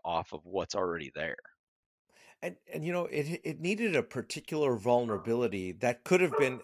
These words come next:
Speaker 2: uh, patched. If you had patched your systems, it couldn't be executed.
Speaker 1: It
Speaker 2: And it brought to,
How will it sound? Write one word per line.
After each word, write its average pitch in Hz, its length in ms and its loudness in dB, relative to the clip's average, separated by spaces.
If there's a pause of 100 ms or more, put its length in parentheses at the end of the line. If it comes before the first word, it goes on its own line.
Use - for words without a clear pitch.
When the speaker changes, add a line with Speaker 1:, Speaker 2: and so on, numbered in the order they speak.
(140)
Speaker 2:
uh, 110 240 -2
patched. - 640 4
If 107 160 -8
you 143 100 0
had 117 200 2
patched - 380 2
your 123 120 -4
systems, 107 500 -4
it 101 140 -8
couldn't 113 320 -2 (880)
be 113 180 -2
executed. 82 720 -6 (420)
Speaker 1:
It 139 140 -4
Speaker 2:
And 127 100 2
it 127 140 0
brought 156 320 8
to, 151 240 2